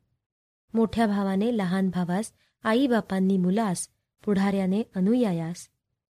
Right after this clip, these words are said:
गुरुने शिष्यास, कृतीने उदाहरण घालून द्यावयाचे असते. असे उदाहरण कर्मयोग्याशिवाय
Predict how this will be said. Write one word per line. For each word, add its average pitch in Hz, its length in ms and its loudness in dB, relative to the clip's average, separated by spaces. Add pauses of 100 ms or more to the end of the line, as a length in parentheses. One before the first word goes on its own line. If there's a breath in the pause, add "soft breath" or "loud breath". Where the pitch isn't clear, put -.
(200)
गुरुने 269 400 2
शिष्यास, 185 680 -4 (360)
कृतीने 233 520 2 (100)
उदाहरण 220 520 0
घालून 190 340 0
द्यावयाचे 175 560 -4
असते. 160 340 -6 (680)
असे 214 240 0
उदाहरण 196 640 0 (440)
कर्मयोग्याशिवाय 262 1080 2